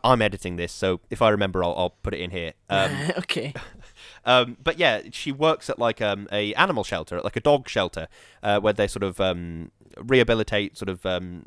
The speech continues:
Speaker 1: uh, I was gonna say, like, abused dogs and sort of rehome them and stuff.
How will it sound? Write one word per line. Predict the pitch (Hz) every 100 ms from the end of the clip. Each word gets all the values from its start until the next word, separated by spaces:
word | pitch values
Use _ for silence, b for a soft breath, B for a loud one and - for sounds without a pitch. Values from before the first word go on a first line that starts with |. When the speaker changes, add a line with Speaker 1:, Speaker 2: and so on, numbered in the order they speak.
| -
Speaker 1:
uh, | - 50 - -
I |
was | 92
gonna | 101
say, | 92 -
like, | 107
abused | 104 110 110 -
dogs | 110 107 98 -
and | 92
sort | 87 85
of |
rehome | 104 123 110
them | 85
and | 80
stuff. | 76 73